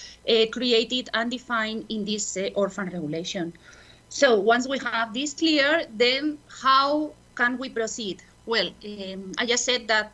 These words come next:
the products are identified through the orphan designation, and this is done by the comp. That means that the product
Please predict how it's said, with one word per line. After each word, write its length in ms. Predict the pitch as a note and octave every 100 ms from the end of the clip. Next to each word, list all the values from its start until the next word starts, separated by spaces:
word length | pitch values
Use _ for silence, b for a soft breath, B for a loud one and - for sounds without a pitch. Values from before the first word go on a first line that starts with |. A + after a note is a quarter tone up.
| -
the 60 |
products 420 | G3+ A3 A3+ B3+
are 100 | G#3
identified 800 | A3+ A3+ G#3+ G#3+ A3 - A3 D4+
through 160 | - A#3
the 160 | G3 F#3+
orphan 260 | G3 G3+
designation, 680 | F#3 - G3 A3 D4 D#4+ E4
and 100 | G#3+
this 140 | G#3 G3+
is 140 | F#3+
done 200 | G3 F#3
by 140 | F3 F3
the 80 |
comp. 420 | F3+ A3+ C#4 C#4+ B B B B -
That 260 | G3+ B3 D4
means 320 | D4 C#4+ D4
that 120 | A#3+
the 80 | G#3+
product 400 | G#3 A3+ A#3 C#4+